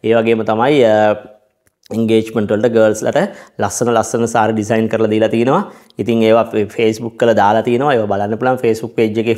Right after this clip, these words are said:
ෆොටෝස්, අ, ගිහිල්ලා ෆොටෝ වල බලන්න මේ වගේ සාරි ලස්සන ඒවා ඩිසයින් කරලා තිනවා. ඒ වගේම තමයි, අ, බ්‍රයිඩ්මේඩ්ස් ලට, අ, වර්ණ එකම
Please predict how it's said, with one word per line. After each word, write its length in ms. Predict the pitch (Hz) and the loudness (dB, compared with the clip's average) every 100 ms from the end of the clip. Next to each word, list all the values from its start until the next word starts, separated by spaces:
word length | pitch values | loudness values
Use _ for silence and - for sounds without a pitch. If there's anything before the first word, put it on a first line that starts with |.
| 113 | -2
ෆොටෝස්, 340 | 107 113 113 - | 0 2 0 0
අ, 200 | 107 101 | 2 2
ගිහිල්ලා 380 | 98 110 120 131 | 0 0 0 0
ෆොටෝ 260 | 107 110 107 | -2 0 2
වල 120 | 107 | 2
බලන්න 380 | 98 113 143 226 226 - - - | 2 0 0 -2 -6 -20 -18 -6
මේ 120 | 107 | -2
වගේ 180 | 107 107 | 0 -2
සාරි 300 | - 107 110 | 0 0 2
ලස්සන 340 | 120 - 107 | 0 -2 -4
ඒවා 220 | 107 127 135 | 0 0 -2
ඩිසයින් 320 | 101 104 104 | -4 -6 -2
කරලා 220 | 107 127 | -2 2
තිනවා. 240 | 196 107 - - _ _ _ _ - | 2 2 -4 -16 _ _ _ _ -4
ඒ 80 | 151 | 0
වගේම 260 | 165 147 139 | 2 0 -2
තමයි, 400 | 131 127 139 151 | -2 -2 0 2
අ, 100 | 123 117 | 4 2
බ්‍රයිඩ්මේඩ්ස් 500 | 117 117 117 120 117 127 | 2 -2 -2 -4 -2 -2
ලට, 160 | 120 147 135 110 | 2 2 2 -2
අ, 80 | 113 113 101 - | 0 0 -2 -8
වර්ණ 360 | 110 104 107 110 107 - | -2 -2 0 -4 -4 -6
එකම 200 | 107 117 | -6 -2